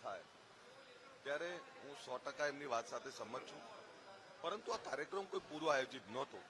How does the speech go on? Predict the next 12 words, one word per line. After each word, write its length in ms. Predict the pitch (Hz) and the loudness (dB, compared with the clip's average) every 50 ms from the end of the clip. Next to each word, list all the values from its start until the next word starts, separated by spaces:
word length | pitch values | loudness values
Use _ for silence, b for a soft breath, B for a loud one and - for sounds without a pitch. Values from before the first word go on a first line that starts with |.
| - - - - - - - - - | -14 -16 -16 -16 -16 -14 -14 -10 -6
સરકારનો 540 | - 117 113 - 139 139 139 139 147 151 147 | -6 -6 -2 2 2 2 2 2 0 -4 -4
ઈરાદો 560 | 135 123 120 127 131 131 131 143 151 160 151 120 | -2 0 2 4 2 2 2 0 -4 -4 -4 -6
વિક્રમ 280 | 113 - - 123 120 | -10 -8 -6 -6 -6
ઠાકોર 320 | 117 - 104 - - 127 120 | -4 -6 -6 -6 -6 -8 -8
જેવા 320 | 120 127 123 123 127 127 | -6 -2 2 2 2 2
ખ્યાતનામ 540 | 123 - - - 101 101 - 110 117 120 127 131 113 - - - | 0 -2 -4 -4 -4 -4 -4 -4 -6 -6 -6 -6 -10 -14 -12 -10
કલાકારને 720 | - 101 104 104 104 - 117 120 123 123 113 92 80 78 - - - - - - - - - - - 127 | -8 -4 -4 -4 -4 -2 -2 -2 -2 -4 -6 -12 -14 -14 -16 -16 -16 -18 -18 -18 -18 -18 -16 -14 -12 -12
ઇગ્નોર 260 | 127 135 165 175 165 - | -10 -6 -4 -4 -2 -2
કરવાનો 340 | 139 123 123 135 139 135 127 | -2 0 2 2 2 0 -2
ના 180 | 104 101 104 | -2 0 2
હોઈ 200 | 104 101 95 95 | 2 2 2 0
શકે. 360 | 98 - - 98 85 - 85 | -4 -4 -6 -8 -8 -10 -12